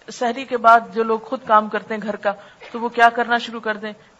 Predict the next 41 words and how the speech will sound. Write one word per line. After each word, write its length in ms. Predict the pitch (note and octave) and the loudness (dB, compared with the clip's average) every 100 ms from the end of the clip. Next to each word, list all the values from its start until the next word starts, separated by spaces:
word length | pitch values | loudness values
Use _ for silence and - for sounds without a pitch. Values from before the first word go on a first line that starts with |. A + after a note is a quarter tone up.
| _ _ - | _ _ -4
برتن 300 | G#3+ A3+ A3 | -2 -2 -2
دھونا 240 | G#3+ A3 | -2 -2
شروع 240 | G#3+ G#3+ | -2 -8
کر 160 | G#3 G#3+ | -6 -6
دیں، 140 | G3+ G#3+ | -6 -10
کچن 220 | G#3+ A3 | -10 -10
صاف 280 | G#3+ G#3+ G#3+ | 0 2 2
کرنا 180 | A3 G#3+ | -2 -4
شروع 260 | G#3 G#3 | -4 -10
کر 160 | G#3 G#3+ | -8 -8
دیں، 140 | G3+ | -6
اس 260 | A3 G#3 G3 | -6 -6 -8
کو 140 | G#3+ G3+ - | -10 -10 2
فرش 260 | A#3 G#3 | 2 2
دھونا 240 | G#3 A3+ A3 | -4 -2 -2
شروع 260 | A3+ A3 | -4 -12
کر 180 | G#3+ G#3+ | -8 -8
دیں، 160 | G#3 A3+ | -6 -2
اور 260 | F#3+ A#3 | 4 4
سارے 320 | A3+ A#3 A3 | 4 2 2
کام 300 | A3+ A3+ A#3 | 2 2 2
کرتے 320 | A3 G#3+ G#3 A3+ | 0 -8 -8 -8
کرتے 280 | G#3+ G#3 | -8 -10
سویر 280 | G#3 G3 F#3+ | -10 -8 -8
کر 200 | F#3+ F#3 | -6 -8
دیں، 120 | E3 F3 - _ | -10 -16 -20 _
اور 120 | - A3 | -8 -4
جب 160 | A#3 | -2
تھوڑی 240 | B3+ B3+ B3 | 0 0 0
دیر 180 | A#3+ | -2
رہ 160 | A3+ A3+ | 0 0
جائے 120 | A3 | -2
سورج 360 | A3 G#3+ G#3+ G#3 | -6 -6 -6 -6
نکلنے 280 | G3 G#3 G#3 | -8 -8 -8
کو 120 | G3+ | -10
تو 100 | G3+ | -10
جلدی 260 | F#3 G3 | -10 -10
جلدی 220 | F#3+ F#3 F3 | -10 -10 -10
نماز 380 | F3 E3+ E3+ | -6 -6 -6
پڑھ 140 | - | -10
لیں۔ 80 | E3 | -14